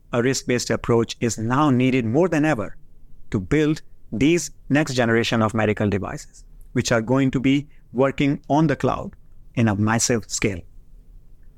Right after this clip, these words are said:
We had this conversation in front of a live audience as part of our weekly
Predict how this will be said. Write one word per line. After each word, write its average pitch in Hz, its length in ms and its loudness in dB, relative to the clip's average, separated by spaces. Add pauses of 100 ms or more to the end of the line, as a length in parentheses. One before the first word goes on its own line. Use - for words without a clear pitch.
(240)
We 151 120 4
had 190 200 2
this 185 160 0
conversation 131 760 0 (220)
in 117 180 -2
front 131 220 0
of 113 100 0
a 113 60 2
live 110 320 0
audience 107 560 -4
as 113 120 -2
part 110 280 2
of 107 120 -4
our 107 160 0
weekly 143 520 0